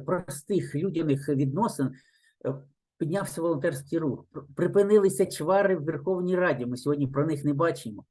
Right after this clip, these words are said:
І разом з тим, коли ми дивимося в протилежну сторону, там ми бачимо підпали воєнкоматів, е, масовий виїзд, е, людей за кордон, непідтримка своїх військових, тобто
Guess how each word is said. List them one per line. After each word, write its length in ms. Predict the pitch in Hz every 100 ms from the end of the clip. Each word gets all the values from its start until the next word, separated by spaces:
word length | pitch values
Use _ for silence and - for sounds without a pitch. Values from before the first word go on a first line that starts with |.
| _ _ _ _
І 100 | 170
разом 280 | 175 160 190
з 100 | -
тим, 320 | 220 214 143 - -
коли 180 | 165 175
ми 160 | 170 139
дивимося 580 | 147 165 170 165 139 147
в 120 | - _
протилежну 560 | - 180 196 214 185 156
сторону, 340 | 139 143 135
там 240 | 131 165 170
ми 80 | 143
бачимо 360 | 135 - 127
підпали 480 | 127 165 - 208 190
воєнкоматів, 840 | 165 170 143 170 131 104 - 101 - - - -
е, 640 | 143 151 151 151 147 139 123 113 117
масовий 520 | 131 175 185 - 170
виїзд, 480 | 156 190 180 139 -
е, 580 | 170 165 165 160 160 147
людей 420 | 143 143 170 180 160
за 140 | 160
кордон, 600 | 180 170 143 127 107 104 - - -
непідтримка 840 | 123 165 - 214 - 190 196 147 160
своїх 380 | 139 143 135 143
військових, 680 | 143 - 151 143 131 135
тобто 400 | 185 - - 180